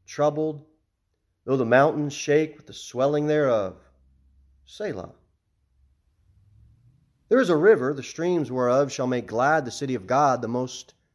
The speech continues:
the holy place of the tabernacles of the Most High. God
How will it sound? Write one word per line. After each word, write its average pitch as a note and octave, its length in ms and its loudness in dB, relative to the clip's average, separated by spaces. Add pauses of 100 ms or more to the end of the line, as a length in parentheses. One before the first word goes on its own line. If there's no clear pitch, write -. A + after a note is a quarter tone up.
(360)
the A2 120 -4
holy D3+ 260 2
place C#3 580 -2 (600)
of C#3 240 4
the B2+ 60 -4
tabernacles B2+ 840 0
of A2 160 -4
the A2 80 -2
Most A2+ 320 -2
High. A2+ 460 -4 (880)
God B2+ 520 -2